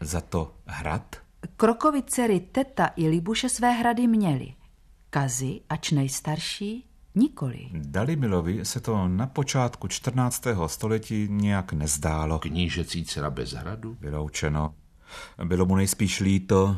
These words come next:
Speaker 1: že Kosmas vybavil Tetu i Libuši bytelnými sídly, no a, e, Kazi přitom jaksi ostrouhala a tak to opomenutí napravil.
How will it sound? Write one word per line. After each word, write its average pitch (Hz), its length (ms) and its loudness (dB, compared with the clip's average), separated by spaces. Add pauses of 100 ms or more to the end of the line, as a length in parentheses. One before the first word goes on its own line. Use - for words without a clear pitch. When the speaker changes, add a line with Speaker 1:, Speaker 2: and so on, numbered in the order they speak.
Speaker 1:
že 90 140 0
Kosmas 98 560 2
vybavil 92 420 2
Tetu 95 400 -2
i 95 100 -2
Libuši 90 420 0
bytelnými 92 920 4
sídly, 104 440 4
no 107 180 2
a, 101 80 2 (540)
e, 90 40 -10 (220)
Kazi 107 400 4
přitom 107 380 2
jaksi 104 300 2
ostrouhala 95 760 4 (180)
a 190 100 -2
tak 120 200 -2
to 98 140 2
opomenutí 98 840 0
napravil. 85 800 2